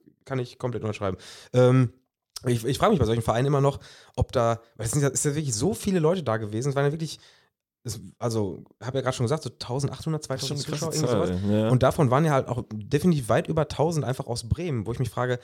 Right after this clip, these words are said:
Speaker 1: sind das auch Werder-Fans? Oder haben die wirklich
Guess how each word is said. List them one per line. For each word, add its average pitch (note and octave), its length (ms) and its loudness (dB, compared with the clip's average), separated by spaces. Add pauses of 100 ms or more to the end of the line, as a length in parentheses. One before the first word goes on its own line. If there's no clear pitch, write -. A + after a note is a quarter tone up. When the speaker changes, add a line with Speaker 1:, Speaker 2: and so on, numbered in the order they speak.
(260)
Speaker 1:
sind F3+ 220 2
das C#3+ 160 0
auch - 220 -4
Werder-Fans? G#3 760 -2
Oder C3+ 300 2 (260)
haben D#3+ 180 0
die D3 100 -4
wirklich D3 240 -6